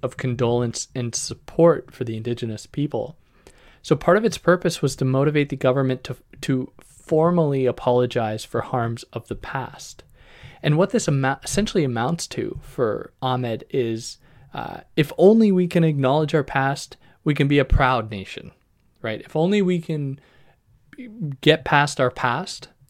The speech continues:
and come to terms with it, can we be a strong, proud nation?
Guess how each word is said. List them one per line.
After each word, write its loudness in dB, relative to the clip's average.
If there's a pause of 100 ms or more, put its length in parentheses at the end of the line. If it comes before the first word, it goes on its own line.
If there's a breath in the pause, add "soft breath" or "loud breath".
(240)
and -2
come -2
to -2
terms -2
with -4
it, -6 (180 soft breath)
can 0
we 0
be 0
a -2
strong, -4
proud -2
nation? -10